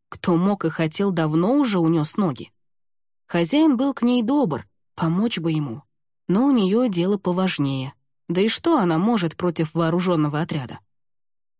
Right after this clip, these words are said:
«Дружище, я ведь по-хорошему прошу. Давай не дури», уговаривал сиховеец. «Мы теперь заодно. Одна великая Хангория, как встарь. Поможешь нам,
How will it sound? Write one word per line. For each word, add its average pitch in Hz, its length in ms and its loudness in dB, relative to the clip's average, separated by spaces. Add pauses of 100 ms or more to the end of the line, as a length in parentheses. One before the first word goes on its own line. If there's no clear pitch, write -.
(160)
«Дружище, 156 840 0 (260)
я 147 220 0
ведь 190 160 0
по-хорошему 208 640 0
прошу. 196 440 -4 (400)
Давай 240 480 2
не 254 120 2
дури», 214 420 -2 (360)
уговаривал 156 540 0
сиховеец. 151 720 -4 (760)
«Мы 147 300 2
теперь 180 420 0
заодно. 180 640 0 (340)
Одна 160 500 2
великая 175 480 0
Хангория, 160 720 0
как - 200 -4
встарь. - 480 -4 (640)
Поможешь 214 640 0
нам, 139 220 -4